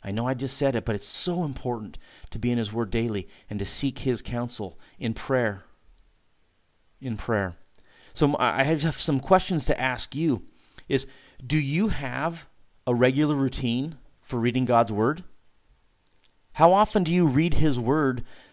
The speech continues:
compared to watching your favorite T V series?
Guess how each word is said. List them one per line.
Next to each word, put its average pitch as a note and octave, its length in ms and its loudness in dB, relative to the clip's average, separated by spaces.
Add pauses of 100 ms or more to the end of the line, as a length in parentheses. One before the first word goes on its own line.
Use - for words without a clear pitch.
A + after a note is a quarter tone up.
compared D#3 420 2
to D3 80 2
watching C#3+ 460 0
your B2+ 120 2
favorite C#3+ 500 -2
T D3 200 -6
V C#3 140 -6
series? G2+ 640 -2